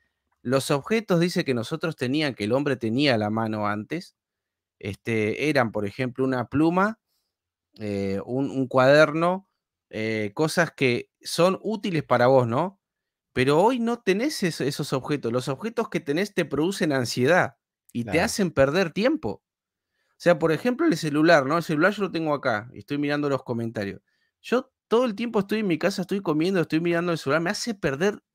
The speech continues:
Speaker 1: tiempo, un montón, un montón de tiempo. Y bueno, pasando a otro tema, eh, que tocaste un ala sensible, eh, hoy te digo sinceramente, te hablo de, de mi, desde mi parte, cuando yo era chico, por ejemplo, era, era raro que mi papá por-,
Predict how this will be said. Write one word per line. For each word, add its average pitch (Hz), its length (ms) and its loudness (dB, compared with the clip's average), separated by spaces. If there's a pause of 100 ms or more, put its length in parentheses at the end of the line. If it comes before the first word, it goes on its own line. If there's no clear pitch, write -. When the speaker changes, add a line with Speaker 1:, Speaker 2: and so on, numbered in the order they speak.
(220)
Speaker 1:
tiempo, 156 640 -4 (400)
un - 180 -6
montón, 180 460 0
un 131 100 -4
montón 180 280 -2
de 165 100 -2
tiempo. 185 440 -6 (920)
Y - 160 -6
bueno, 139 320 2
pasando 185 360 2
a - 20 0
otro 160 200 2
tema, 170 460 2
eh, 92 140 -6
que 120 120 -6
tocaste 131 380 -2
un 143 80 2
ala 143 220 4
sensible, 156 800 -2
eh, 113 280 -2
hoy 202 500 2
te 127 100 -2
digo 151 220 2
sinceramente, 131 600 0
te 110 100 -2
hablo 127 200 2
de, 110 160 0
de 98 180 -4
mi, 101 80 -2
desde 107 260 -4
mi 104 140 0
parte, 160 500 2 (960)
cuando 131 260 4
yo 180 120 0
era 202 160 4
chico, 208 260 -2
por 160 140 2
ejemplo, 175 300 0
era, 160 200 4
era 151 280 2
raro 165 260 2
que 143 80 -2
mi 123 120 0
papá 123 360 0
por-, 135 180 -4